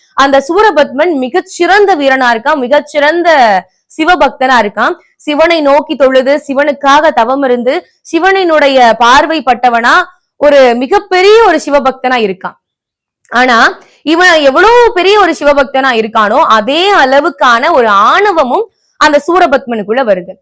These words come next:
அந்த ஆணவத்தினால அவன் என்ன பண்றான்னா, மூலோகங்களையும் கட்டுப்படுத்துறான். தேவர்களையே, ரொம்ப புனிதமா நம்ம சொல்லக்கூடிய தேவர்களையே பல இழிவான வேலைகள் செய்ய வ-,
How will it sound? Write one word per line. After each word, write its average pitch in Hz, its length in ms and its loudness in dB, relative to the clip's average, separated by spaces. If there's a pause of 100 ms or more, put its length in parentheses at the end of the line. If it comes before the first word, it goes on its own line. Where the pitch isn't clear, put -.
(200)
அந்த 285 240 0
ஆணவத்தினால 311 600 2
அவன் 320 200 0
என்ன 269 160 -4
பண்றான்னா, 269 540 -2
மூலோகங்களையும் 330 1040 -2
கட்டுப்படுத்துறான். 202 720 -6 (440)
தேவர்களையே, 302 720 2
ரொம்ப 277 300 -2
புனிதமா 349 420 0
நம்ம 285 200 -2
சொல்லக்கூடிய 254 520 -6
தேவர்களையே 247 760 -4 (260)
பல 311 200 0
இழிவான 381 580 0
வேலைகள் 285 460 0
செய்ய 254 260 -2
வ-, 220 320 2